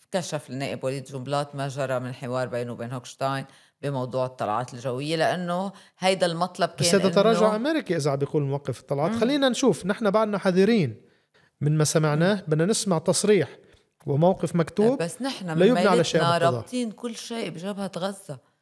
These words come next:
Speaker 1: يعني ما رح توقف الحرب بال-، ب-، يعني نحن ربطنا جبهة لبنان بجبهة غزة، هيدا شو؟
Speaker 2: بدنا ننتبه لشيء صار، مزبوط، هذا شيء مربوط، ولهذا السبب وقف إطلاق النار ما صار، وهناك ربط بين الموقفين،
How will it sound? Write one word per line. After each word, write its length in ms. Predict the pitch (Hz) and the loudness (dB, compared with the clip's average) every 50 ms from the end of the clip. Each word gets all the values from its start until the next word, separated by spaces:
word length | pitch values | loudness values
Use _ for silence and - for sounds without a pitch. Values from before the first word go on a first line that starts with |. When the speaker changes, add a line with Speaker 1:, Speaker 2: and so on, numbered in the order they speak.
| _ _ _ _ _ _ _ _ _ _ | _ _ _ _ _ _ _ _ _ _
Speaker 1:
يعني 200 | - 175 175 185 | -4 -4 -2 -2
ما 120 | 208 233 | 0 -2
رح 140 | 269 269 226 | -2 -2 -6
توقف 340 | - - 233 208 151 - 185 | -8 -4 -2 -2 -2 -2 -4
الحرب 380 | 196 - - 185 175 175 151 - | -14 -6 -4 -2 -2 -2 -2 -2
بال-، 320 | 165 165 156 147 151 139 | -6 -6 -4 -6 -6 -8
ب-، 100 | 131 - | -8 -6
يعني 420 | 151 139 - - 160 160 135 143 156 | -6 -4 -2 -2 0 0 0 0 -4
نحن 200 | 196 220 233 262 | -6 -8 -6 -4
ربطنا 640 | 247 202 175 170 151 202 233 - - - 208 196 208 | 0 2 2 4 4 2 -2 -2 -4 0 0 0 0
جبهة 380 | 180 208 226 208 220 202 180 - | 0 -2 -6 -6 -6 -8 -8 -6
لبنان 400 | 175 165 151 165 196 208 226 226 | -8 -6 -6 -4 -2 -2 -2 -2
بجبهة 420 | 190 160 147 180 196 180 190 185 180 - | -4 -4 -2 -2 -2 -2 -4 -6 -6 0
غزة، 400 | - 165 160 156 - - 139 117 - - _ _ _ _ _ _ _ - | 0 0 0 0 -4 -6 -8 -8 -8 -12 _ _ _ _ _ _ _ -4
هيدا 340 | 202 220 226 226 175 190 | -2 0 0 0 0 -2
شو؟ 300 | 175 - - - 190 165 151 - _ _ _ _ _ - _ - | -2 -2 -6 -8 -8 -8 -8 -10 _ _ _ _ _ -20 _ 0
Speaker 2:
بدنا 240 | 165 175 185 208 | 0 2 4 2
ننتبه 380 | 208 208 208 196 - 254 214 247 | 2 2 0 0 0 0 2 2
لشيء 340 | 208 202 202 185 - - 214 | 2 2 0 -2 -2 -2 -2
صار، 280 | - - 170 135 127 - | -2 0 0 0 0 -2
مزبوط، 480 | 151 185 190 170 151 135 123 123 - 156 | -2 -2 -2 0 -2 -2 -4 -4 0 -2
هذا 160 | 160 156 165 | 0 0 0
شيء 180 | 151 - - 165 | -2 0 -2 0
مربوط، 640 | 156 151 143 135 143 151 180 226 - - - - _ _ _ _ _ _ _ _ _ _ | 2 0 0 0 0 -2 -2 -2 -6 -10 -20 -20 _ _ _ _ _ _ _ _ _ _
ولهذا 260 | - 135 135 170 170 170 | 0 2 2 4 4 2
السبب 440 | 160 - - 208 196 175 175 151 | 0 2 2 2 4 4 2 0
وقف 160 | 151 - - - | 0 -4 -4 -6
إطلاق 260 | - - 151 - - | -6 -6 -4 -2 0
النار 240 | 151 147 151 143 131 | 0 0 0 0 0
ما 120 | 135 143 | 0 0
صار، 400 | 143 - - 143 147 165 202 226 - - _ _ _ _ _ _ _ _ | 0 0 0 2 2 2 0 -2 -6 -16 _ _ _ _ _ _ _ _
وهناك 360 | 117 120 139 156 160 160 - | 0 2 2 2 0 0 2
ربط 340 | 156 - 175 160 147 - - | 2 2 2 2 -2 -4 -4
بين 260 | 131 147 151 156 143 | 0 0 0 2 2
الموقفين، 800 | 143 135 131 143 147 143 - 139 - - 160 151 160 180 208 226 | 0 -2 0 -2 -4 -2 -4 -6 -2 0 0 2 2 0 -2 -4